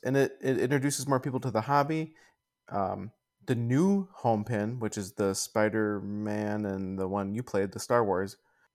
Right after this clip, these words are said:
um, that's a full-size playfield, if I'm not mistaken, and they made everything else smaller.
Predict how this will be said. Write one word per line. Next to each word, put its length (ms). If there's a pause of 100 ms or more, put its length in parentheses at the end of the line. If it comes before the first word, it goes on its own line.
(340)
um, 380 (500)
that's 180
a 80
full-size 640
playfield, 480
if 60
I'm 100
not 220
mistaken, 640 (580)
and 80
they 60
made 180
everything 320
else 180
smaller. 440